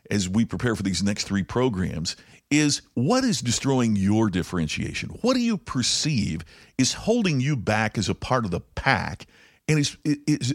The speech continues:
is drawing you back to the pack like a magnet? What force do you need to break through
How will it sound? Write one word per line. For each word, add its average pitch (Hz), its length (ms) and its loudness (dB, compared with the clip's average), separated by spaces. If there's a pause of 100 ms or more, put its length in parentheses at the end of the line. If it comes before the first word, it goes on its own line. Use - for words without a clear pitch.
is 113 160 2
drawing 202 360 2
you 147 120 2
back 123 380 -2
to 110 80 -4
the 98 80 2
pack 110 260 -2
like 101 180 0
a 98 60 2
magnet? 92 460 -2 (360)
What 247 180 2
force - 480 0
do 113 80 -2
you 113 80 2
need 113 220 0
to 92 60 0
break 98 600 0
through 98 680 0